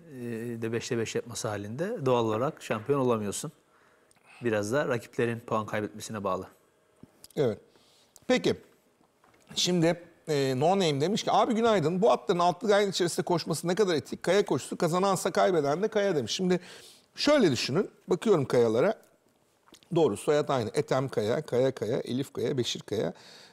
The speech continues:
Speaker 2: e, Emine
Speaker 1: Hepsi
Speaker 2: Kaya,
Speaker 1: onlar.
Speaker 2: Ethem Kaya, Kaya Kaya. Şimdi kayalar. Ama hepsi,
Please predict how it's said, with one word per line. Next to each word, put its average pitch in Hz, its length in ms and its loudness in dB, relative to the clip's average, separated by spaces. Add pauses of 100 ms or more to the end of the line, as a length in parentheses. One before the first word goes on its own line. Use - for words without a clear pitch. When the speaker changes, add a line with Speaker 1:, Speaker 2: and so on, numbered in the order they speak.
(120)
Speaker 2:
e, 120 680 2 (760)
Emine 147 240 0
Speaker 1:
Hepsi 233 140 0
Speaker 2:
Kaya, 147 160 4
Speaker 1:
onlar. - 100 2
Speaker 2:
Ethem 160 300 2
Kaya, 151 280 2
Kaya 147 200 2
Kaya. 156 160 -2 (160)
Şimdi - 140 -16
kayalar. 139 320 0 (140)
Ama 185 240 -2 (420)
hepsi, - 600 0